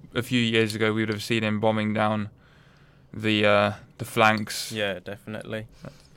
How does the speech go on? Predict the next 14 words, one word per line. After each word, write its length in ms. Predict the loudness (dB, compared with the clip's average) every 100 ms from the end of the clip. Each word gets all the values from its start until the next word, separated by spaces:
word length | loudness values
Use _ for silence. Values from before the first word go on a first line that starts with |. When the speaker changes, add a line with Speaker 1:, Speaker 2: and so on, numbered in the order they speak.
| -20 -20 -20 -14
Speaker 2:
I 100 | -6
think 240 | -2 -2 -2
it's 180 | -4 -4
a 60 |
good 240 | -2 -2 0
sign 440 | 2 2 2 0
for 340 | -2 0 2
Atletico 640 | 0 -2 -6 -6 -6 -4 0
that, 220 | 0 0
uh, 380 | -2 0 0 -2
they've 160 | -4 -8
tied 280 | 0 0 0
him 100 | 0
down, 480 | 0 0 -2 -6